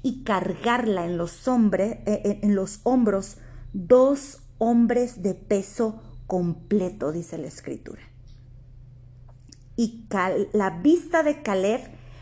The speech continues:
no ignoró a los gigantes, pero se centró más en lo abundante, en lo rico, en lo generoso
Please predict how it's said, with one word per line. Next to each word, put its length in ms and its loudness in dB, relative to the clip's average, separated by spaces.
no 280 6
ignoró 600 4
a 80 2
los 220 -4
gigantes, 680 -4
pero 260 2
se 160 -6
centró 480 -2
más 640 -2
en 180 -2
lo 120 2
abundante, 1160 -4
en 220 -2
lo 140 0
rico, 920 -2
en 180 0
lo 100 2
generoso 1200 -2